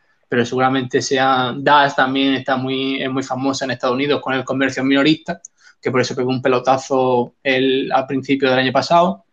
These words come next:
a prin-, sí, finales del año pasado, que se multiplicó un por, casi un por tres en apenas dos meses y medio, en una estrategia que yo tuve. <laughs> Y bueno, en fin, al fin y al cabo, eh, ganarán todos prácticamente Amazon.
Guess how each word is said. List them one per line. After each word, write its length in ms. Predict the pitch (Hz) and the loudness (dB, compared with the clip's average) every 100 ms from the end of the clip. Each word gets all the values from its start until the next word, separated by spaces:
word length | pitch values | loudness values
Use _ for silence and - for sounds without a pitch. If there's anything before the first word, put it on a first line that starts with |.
| - | -4
a 120 | 143 | -2
prin-, 200 | 139 185 | -2 -4
sí, 160 | - 160 | 2 2
finales 360 | 143 156 156 | 2 2 2
del 80 | 139 | 2
año 120 | 143 | 0
pasado, 460 | 143 - 175 185 - | -2 -2 -4 -4 -10
que 80 | - | -16
se 100 | 123 | -8
multiplicó 440 | 131 127 127 131 135 | -8 -6 -6 -2 -2
un 100 | 135 | -2
por, 220 | 135 185 _ - | -8 -8 _ -20
casi 240 | - 131 143 | -8 -6 -4
un 80 | 127 | 0
por 200 | 147 - | 0 2
tres 160 | 143 | 0
en 60 | 135 | 4
apenas 880 | 131 139 139 135 135 135 135 135 135 | 2 2 2 4 6 6 6 4 4
dos 140 | 135 | 0
meses 240 | 139 139 | 2 -2
y 60 | 143 | -2
medio, 400 | 165 156 160 202 - _ _ _ _ _ | 0 0 0 -4 -12 _ _ _ _ _
en 100 | 139 | -2
una 100 | 139 | -2
estrategia 440 | 143 143 135 135 | -2 -2 -2 0
que 100 | 139 | 4
yo 120 | 139 | 4
tuve. 380 | 143 170 175 196 - - | 6 4 2 -4 -10 -2
<laughs> 380 | 175 - 208 - - - - - - _ - | 0 0 -4 -6 -6 -6 -4 -6 -14 _ 0
Y 120 | 139 | 4
bueno, 280 | 147 147 147 | 4 4 2
en 120 | 143 | 0
fin, 120 | 147 | -2
al 120 | 139 135 | -4 0
fin 140 | 165 | 2
y 20 | |
al 100 | 170 | 2
cabo, 380 | 165 170 170 170 | 4 4 2 2
eh, 260 | 156 151 156 | 0 0 2
ganarán 420 | 160 160 190 190 | 2 4 2 4
todos 520 | 196 185 175 160 147 | 4 4 6 6 4
prácticamente 580 | 170 180 170 165 160 170 | 2 2 2 2 0 0
Amazon. 560 | 185 190 190 208 214 | 2 2 0 -6 -6